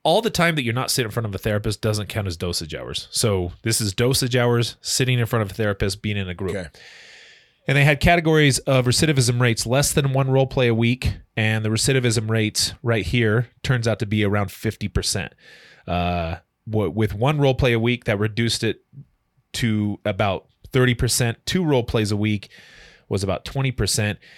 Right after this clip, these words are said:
Speaker 1: And if you look at this number, if you do three or more role plays per week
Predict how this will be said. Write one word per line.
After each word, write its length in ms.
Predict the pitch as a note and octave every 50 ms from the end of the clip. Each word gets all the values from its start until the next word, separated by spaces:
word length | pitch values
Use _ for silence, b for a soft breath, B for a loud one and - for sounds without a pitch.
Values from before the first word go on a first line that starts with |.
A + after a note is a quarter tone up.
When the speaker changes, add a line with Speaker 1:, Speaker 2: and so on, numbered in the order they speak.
| B B B B -
Speaker 1:
And 260 | A#2+ A#2 A#2+ A#2+ A#2
if 100 | A2+ -
you 100 | A#2+ A#2+
look 200 | B2 C#3 D#3 - -
at 100 | G#2+ G#2
this 240 | E3+ F3+ F#3+ - -
number, 480 | C3 B2 A#2+ A2+ A#2+ A#2 A2+ A#2 A2 A#2
if 120 | A#2 A2+
you 60 | A2+ G#2+
do 160 | G#2+ G#2 -
three 360 | - - C#3 C#3+ E3+ G3 G#3
or 80 | G3+ F3+
more 220 | E3+ D#3+ D#3 D3+
role 200 | C3+ C#3+ C#3+ C#3+
plays 260 | - - C3+ B2 A#2+ -
per 160 | - - A#2
week 500 | A2+ B2 B2+ A#2 G#2 F#2+ - - - -